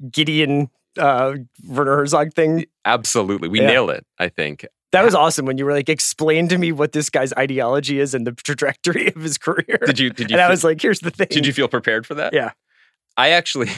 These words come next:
Speaker 2: <laughs> you know, the problem is I went through your speeches at C pac, so I actually know how you feel
Speaker 1: What's
Speaker 2: about this
Speaker 1: going on?
Speaker 2: stuff.
Speaker 1: Are you just like, "Do you think I'm a Republican?"
Speaker 2: <laughs> No, but I do think, I wonder if some of the C R heads are like,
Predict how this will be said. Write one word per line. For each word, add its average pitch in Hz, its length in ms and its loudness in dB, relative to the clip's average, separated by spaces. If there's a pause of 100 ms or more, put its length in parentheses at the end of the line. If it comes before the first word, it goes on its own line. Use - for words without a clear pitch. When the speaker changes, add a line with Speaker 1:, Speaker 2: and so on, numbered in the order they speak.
(220)
Speaker 2:
<laughs> - 300 -20
you 135 100 -4
know, 110 120 0
the 92 100 -8
problem 127 240 -2
is 107 80 -4
I 98 80 2
went 101 220 -6
through 101 80 -10
your 87 100 -8
speeches 85 420 -10
at 78 120 -12
C 78 160 -8
pac, - 320 -8
so 104 140 -4
I 87 60 2
actually 90 280 -4
know 85 340 -4 (140)
how 120 60 -2
you 120 120 -4
feel 123 180 -4
Speaker 1:
What's - 140 2
Speaker 2:
about 480 120 2
this 339 80 6
Speaker 1:
going 320 100 4
on? 359 80 4
Speaker 2:
stuff. 151 60 -4
Speaker 1:
Are - 100 -2
you 185 80 0
just 214 180 0
like, 226 160 2
"Do 269 120 -2
you 240 120 2
think 240 220 2
I'm - 140 2
a 311 120 -4
Republican?" 277 680 0
Speaker 2:
<laughs> - 40 -20 (840)
No, 349 260 0
but 233 100 4
I 233 80 6
do 240 220 2
think, 254 240 0
I 170 80 4
wonder 185 320 2
if 160 100 2
some 151 220 2
of 139 100 0
the 127 80 -2
C 120 180 -2
R 113 140 4
heads 110 300 0
are 95 100 0
like, 85 200 -4